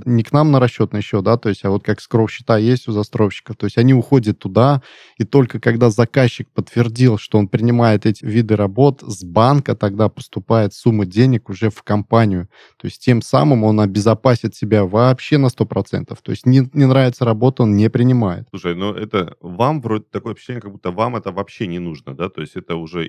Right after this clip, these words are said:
Speaker 2: исключительно мысль о удобстве заказчика.
Speaker 1: А, как я и сказал, что мы во главу ставили сервис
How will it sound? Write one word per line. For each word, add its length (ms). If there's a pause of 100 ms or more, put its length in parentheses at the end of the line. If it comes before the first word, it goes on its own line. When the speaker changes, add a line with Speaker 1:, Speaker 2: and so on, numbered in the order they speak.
Speaker 2:
исключительно 800
мысль 500
о 480
удобстве 960
заказчика. 580 (400)
Speaker 1:
А, 200
как 260
я 80
и 20
сказал, 460
что 200
мы 140
во 100
главу 320
ставили 440
сервис 380